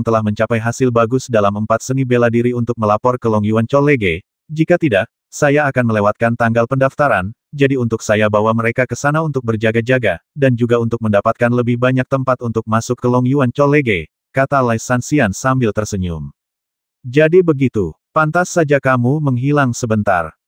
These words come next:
Ternyata kamu kuliah di Long Yuan Colege." Setelah mendengar kata-kata ini, Yi Chen mengangguk. Fei Yu dan yang lainnya sekarang telah masuk Long Yuan Colege, semua karena orang itu.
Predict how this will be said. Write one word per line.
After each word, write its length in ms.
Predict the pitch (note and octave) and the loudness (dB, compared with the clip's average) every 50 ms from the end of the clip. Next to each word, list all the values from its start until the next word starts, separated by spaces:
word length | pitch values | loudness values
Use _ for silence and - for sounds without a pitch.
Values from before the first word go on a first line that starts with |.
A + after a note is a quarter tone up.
| _ _ _ | _ _ _
Ternyata 460 | - D#3+ D#3 D3+ D3+ D3+ - F3 F3 | 0 0 2 2 2 2 2 0 0
kamu 260 | - E3 D3+ D3 D#3 | 2 0 0 0 0
kuliah 380 | D3+ - C#3+ C#3 C3 B2+ C3 C3 | 0 2 2 2 4 2 2 2
di 80 | C3 C3 B2+ | 2 2 2
Long 160 | B2 B2 B2 | 2 2 2
Yuan 320 | B2+ C3+ C#3+ D3 C3+ A#2 A2 | 2 2 2 2 2 0 0
Colege." 640 | - B2 A2+ G#2+ G#2+ G#2 F#2+ F#2+ F2+ D#2+ D2+ - _ _ _ _ _ - | 0 0 2 2 2 0 0 -2 -2 -4 -4 -10 _ _ _ _ _ -12
Setelah 400 | - - D#3 - D#3 D#3+ F3 F3+ | -2 -2 0 2 2 2 2 2
mendengar 400 | F3+ F3 D#3+ D3 C#3+ C#3 C#3 C3+ | 2 0 0 2 2 2 0 0
kata-kata 520 | - C3+ C3 - C3 - C3+ C3 - C3+ C3 | 0 0 0 0 0 0 0 0 0 0 0
ini, 320 | C3 A#2+ G#2+ G2+ G#2 B2+ - _ _ _ - | 0 0 0 0 -2 -4 -8 _ _ _ -6
Yi 160 | C#3+ C#3+ C#3+ C#3 | 0 0 0 0
Chen 240 | _ - C#3+ B2+ | _ 0 0 0
mengangguk. 520 | A#2+ A#2 A2 A2 G#2+ G2+ F#2+ F2+ F2 E2 - _ _ _ _ _ _ _ _ _ | 2 0 0 2 2 0 0 0 -2 -4 -6 _ _ _ _ _ _ _ _ _
Fei 320 | - - D#3+ D#3+ E3 E3+ | -2 2 2 4 6 4
Yu 80 | F3 E3 | 6 6
dan 160 | E3 D#3+ D#3 | 6 4 4
yang 160 | D3 C#3+ C#3 | 2 2 2
lainnya 400 | C3+ C3+ C3 C3+ C3+ C3 C#3 C#3+ | 2 2 2 2 0 0 0 -2
sekarang 400 | - - - B2 A#2 A2+ A#2 A#2+ | -4 -4 -2 0 0 0 0 0
telah 200 | - A#2 A2+ A2+ | 0 0 0 2
masuk 280 | A2+ A#2 A#2+ - C#3 - | 0 0 0 0 -2 -2
Long 160 | C3+ C3 B2 A#2+ | 0 0 2 2
Yuan 240 | A#2+ A#2+ A#2 A#2 | 2 2 2 0
Colege, 600 | - - C#3+ D3 D3 C#3+ A#2+ G#2+ F#2+ E2+ D#2+ - _ _ _ | 2 2 2 2 2 2 2 0 0 -2 -2 -6 _ _ _
semua 480 | - - D#3+ D3+ C3 C3 C3+ B2+ A#2 | -8 -4 -4 -2 0 0 2 0 0
karena 360 | - - A2 A2+ B2+ B2+ B2 A2+ | 0 0 0 0 2 0 0 0
orang 320 | A2 A#2 A#2 A2+ G#2+ G2+ | 0 0 0 0 -2 -2
itu. 320 | G2+ G2 - F2 D#2+ C#2+ | -6 -4 -4 -6 -6 -6